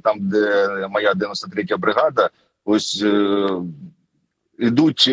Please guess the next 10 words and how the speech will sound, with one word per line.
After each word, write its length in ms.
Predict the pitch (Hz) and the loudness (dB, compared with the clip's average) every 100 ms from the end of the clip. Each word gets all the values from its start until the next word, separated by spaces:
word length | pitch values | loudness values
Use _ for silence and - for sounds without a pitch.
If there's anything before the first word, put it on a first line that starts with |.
| 120 | 2
наступ, 560 | 131 170 - 135 113 107 107 | 2 0 -2 -4 -2 -4 -2
десь 400 | 101 135 110 113 110 95 104 _ _ 110 | 2 0 0 -2 -2 -2 -10 _ _ -2
два-три 540 | 131 160 - 127 131 | 0 0 0 0 2
наступа 540 | 120 175 - 110 104 | 2 0 -2 -8 -6
по 120 | 95 110 | -6 -8
три 180 | 147 | -6
години. 500 | 135 131 104 90 82 78 _ _ _ _ _ | -6 -6 -6 -8 -12 -18 _ _ _ _ _
Ось 220 | - 117 117 | -10 -10 -6
вони 260 | 120 113 | -2 -2
наступають, 1000 | 107 87 98 117 156 185 233 208 - - | -2 -6 -4 -2 0 0 2 0 -2 -16